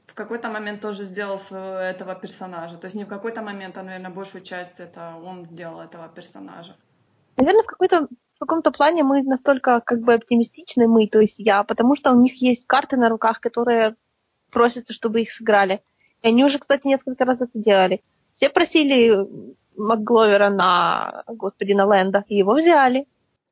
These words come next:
Speaker 2: А теперь у них есть Макгрегор, который ещё молодой, который ещё вполне потянет на молодого Оби-Вана. Почему бы им этого не сделать? Это же,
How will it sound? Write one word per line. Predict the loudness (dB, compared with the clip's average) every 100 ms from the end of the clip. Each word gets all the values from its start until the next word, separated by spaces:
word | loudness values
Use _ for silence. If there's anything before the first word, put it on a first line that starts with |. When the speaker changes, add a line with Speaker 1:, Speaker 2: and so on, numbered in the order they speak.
| _ _ -6
Speaker 2:
А |
теперь | -4 0 2
у | 4
них | 2 2
есть | -2 -2 -10 -20 _ -4
Макгрегор, | -2 2 0 0 -2
который | -4 -6
ещё | -4 0
молодой, | 2 2 2 2 0 -2 _ _ _ _ _ _
который | -10 -2 0
ещё | 2 0
вполне | 0 2 2
потянет | 2 2 0 0
на | 0
молодого | 2 2 2 0
Оби-Вана. | 0 0 2 2 -2 _ _ _ _ _ _ _ _
Почему | -4 0 2 4
бы | 4
им | 4
этого | 4 2
не | 2
сделать? | 2 2 4 4 0
Это | -4
же, | 0 0 0